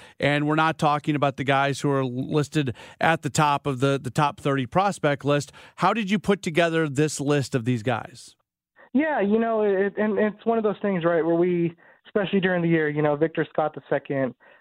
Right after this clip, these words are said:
Speaker 2: uh, Thomas DeJace, Tekoa Roby, those are guys that, uh, rightfully so, we talk about a lot because of their production, because of,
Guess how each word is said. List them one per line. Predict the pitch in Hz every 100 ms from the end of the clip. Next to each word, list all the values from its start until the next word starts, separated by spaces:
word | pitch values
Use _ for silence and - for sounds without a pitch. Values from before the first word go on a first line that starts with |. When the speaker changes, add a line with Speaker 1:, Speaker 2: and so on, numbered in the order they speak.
| _ _
Speaker 2:
uh, | 147 135 127
Thomas | - 160 151 -
DeJace, | 143 147 143 - 143
Tekoa | - 139 147 143 139
Roby, | 139 139
those | 143 139
are | 139
guys | 135 135 131
that, | 131 123 - _ _ _
uh, | 175
rightfully | 202 240 233 202 175
so, | 202
we | 180
talk | 160 175 170
about | 156 139
a |
lot | 135 143 127
because | 135 156 143
of | 139
their | 135
production, | - 151 170 - 170 156
because | 135 151 135
of, | 143 131